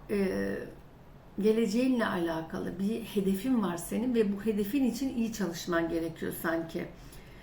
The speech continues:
Evet canlarım, bakımımız bu şekildeydi. Güzel bir gün geçirmenizi diliyorum. Kanalıma abone olursanız çok sevinirim. Gülşen'in Gözü'nde Instagram hesabıma da sevenlerimi bekliyorum.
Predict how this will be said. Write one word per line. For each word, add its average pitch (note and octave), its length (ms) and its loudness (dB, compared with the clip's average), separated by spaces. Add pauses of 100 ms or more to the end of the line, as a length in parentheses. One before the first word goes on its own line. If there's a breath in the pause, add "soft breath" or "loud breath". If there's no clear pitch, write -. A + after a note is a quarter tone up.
(340 loud breath)
Evet D#4 260 2
canlarım, B3+ 420 4
bakımımız C4 520 2
bu B3+ 60 0
şekildeydi. F#3 800 0 (260)
Güzel A#3+ 360 0
bir A#3 80 0
gün A#3+ 220 0
geçirmenizi A3 680 -2
diliyorum. F3 440 -2
Kanalıma A3+ 500 2
abone A3 280 2
olursanız A3+ 500 -2
çok A3 220 -2
sevinirim. E3+ 560 -4 (420 loud breath)
Gülşen'in B3 420 0
Gözü'nde A#3+ 380 0
Instagram A#3 480 0
hesabıma A3 540 -2
da G#3 80 0
sevenlerimi E3 680 -4
bekliyorum. A3 680 0